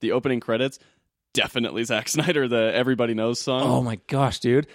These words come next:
Speaker 1: It, uh, that
Speaker 2: I
Speaker 1: was, I thought that was really good.
Speaker 2: That's like the, like, I love that.
Speaker 1: Mm-hmm.
Speaker 2: Like, when I first started watching it, I was like, "I hope this movie's good."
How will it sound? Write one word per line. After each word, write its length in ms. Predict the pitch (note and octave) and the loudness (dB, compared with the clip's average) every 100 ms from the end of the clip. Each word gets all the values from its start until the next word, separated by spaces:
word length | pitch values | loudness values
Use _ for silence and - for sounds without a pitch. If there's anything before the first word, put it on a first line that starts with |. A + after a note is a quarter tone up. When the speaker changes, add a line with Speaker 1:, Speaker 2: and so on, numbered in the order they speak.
| - - | -18 -6
Speaker 1:
It, 100 | C#3 | -2
uh, 200 | C3+ A2 | -2 0
that 80 | E3+ | 2
Speaker 2:
I 120 | G3 | 4
Speaker 1:
was, 180 | A#3 G#3+ F3 | 2 0 -2
I 80 | |
thought 180 | A#3 C#4+ | 0 0
that 80 | B3 | 0
was 140 | F3 | 0
really 180 | D#3 C#3 | 2 2
good. 240 | B2 A2 G2 | 2 0 2
Speaker 2:
That's 240 | E3+ G#3+ | 0 2
like 160 | C#4+ F3+ | -2 2
the, 200 | E3+ D3 | 2 2
like, 280 | - C3+ - | 0 -2 0
I 80 | C3 | 0
love 280 | C#3+ D#3+ | 2 0
that. 300 | B2 G2+ - - | 0 -4 -4 4
Speaker 1:
Mm-hmm. 280 | B2+ A2 C3+ | 6 6 2
Speaker 2:
Like, 120 | B2+ | 2
when 120 | C#3+ | 2
I 100 | D3 | 2
first 480 | - F3+ G3 C3+ - | 2 0 0 -2 -2
started 240 | - C#3 | 2 2
watching 380 | A2 B2 - A2 | 2 0 0 -4
it, 100 | G#2+ | -4
I 80 | A2+ | -4
was 140 | A2+ | -4
like, 80 | A2 | -6
"I 40 | - | -8
hope 160 | - A2+ | -8 -6
this 160 | B2+ | -4
movie's 280 | A#2+ B2 A2 | 0 0 0
good." 280 | D3+ C#3 C3 | 0 0 0